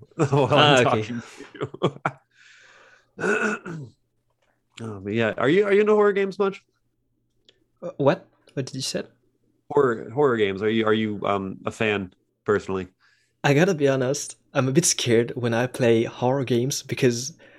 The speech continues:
Speaker 2: I don't know why, but my immersion is, like, super huge when I play any game.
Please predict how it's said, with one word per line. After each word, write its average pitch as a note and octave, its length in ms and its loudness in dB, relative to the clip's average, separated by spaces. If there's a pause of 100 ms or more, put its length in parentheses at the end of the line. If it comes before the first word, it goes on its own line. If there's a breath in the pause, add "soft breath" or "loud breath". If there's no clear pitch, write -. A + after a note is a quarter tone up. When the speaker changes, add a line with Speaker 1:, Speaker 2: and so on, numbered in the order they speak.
(400 soft breath)
Speaker 2:
I C#3+ 80 2
don't E3 120 4
know D#3 120 4
why, A#2 260 2
but A#2 240 -2
my A#2+ 140 0
immersion B2 520 -2
is, A#2+ 160 -4
like, A#2+ 320 -2 (120)
super - 440 -2
huge A2+ 360 -4
when A#2 160 -4
I A#2 80 -2
play A#2 280 -4
any A2+ 140 -2
game. A#2+ 360 -4